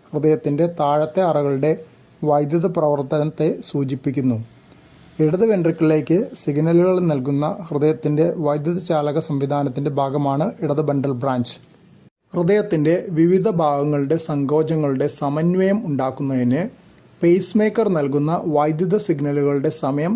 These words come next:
ക്രമീകരിച്ചിരിക്കുന്നു. വലത് ഏട്രിയത്തിന് ആദ്യം സിഗ്നൽ നൽകുന്നു, ചെറിയ കാലതാമസത്തിന് ശേഷം വെൻട്രിക്കിളുകൾക്കും.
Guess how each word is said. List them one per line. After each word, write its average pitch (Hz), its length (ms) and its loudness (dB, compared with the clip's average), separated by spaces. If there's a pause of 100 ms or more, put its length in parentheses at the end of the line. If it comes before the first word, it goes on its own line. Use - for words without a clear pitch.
(140)
ക്രമീകരിച്ചിരിക്കുന്നു. 147 960 0 (880)
വലത് 185 320 2 (160)
ഏട്രിയത്തിന് 170 520 2 (300)
ആദ്യം 151 300 0 (100)
സിഗ്നൽ 151 380 -2
നൽകുന്നു, 123 380 0 (800)
ചെറിയ 180 300 4 (120)
കാലതാമസത്തിന് 165 920 -2
ശേഷം 156 360 -2 (580)
വെൻട്രിക്കിളുകൾക്കും. 147 800 2